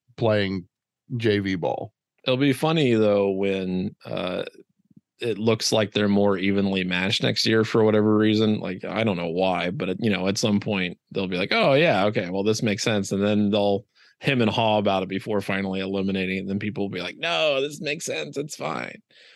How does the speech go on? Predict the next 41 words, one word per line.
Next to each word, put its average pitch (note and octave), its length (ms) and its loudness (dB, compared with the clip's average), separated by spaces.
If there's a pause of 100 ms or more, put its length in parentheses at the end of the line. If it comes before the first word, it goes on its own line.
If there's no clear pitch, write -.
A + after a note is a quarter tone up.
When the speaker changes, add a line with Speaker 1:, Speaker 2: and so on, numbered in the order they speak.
(200)
Speaker 2:
Um, A#2 440 2
I D3+ 80 0
just F#3+ 160 0
think C#3+ 160 2
people B2 300 0
get A#2 120 2
annoyed G#2+ 460 0 (300)
or A2 180 0
upset A2 420 -2
when A2 160 0
anything G#2+ 380 0
changes. G#2 680 -2
And A2 180 -2
even A#2 240 2
if A2 160 0
it's G#2 120 -4
a G#2 80 -2
smart G2+ 340 -4
change G#2 320 -2
that F2+ 160 -6
should G2+ 200 0
happen, G2+ 420 -2
like G2 220 -4
getting F#2+ 240 -2
rid F#2 140 -2
of F#2+ 80 -2
these G2 160 -2
dumb G2+ 220 -2
divisions, G#2 600 2 (460)
um, F#2 480 2
I G2+ 80 0
think G2+ 200 0
there's F#2 160 0
still G2+ 180 0
gonna F#2 180 0
be F#2+ 160 2
a, F2 220 -2
a F#2 100 -2
decent G2+ 380 0
amount F#2+ 260 2
of G2 240 -4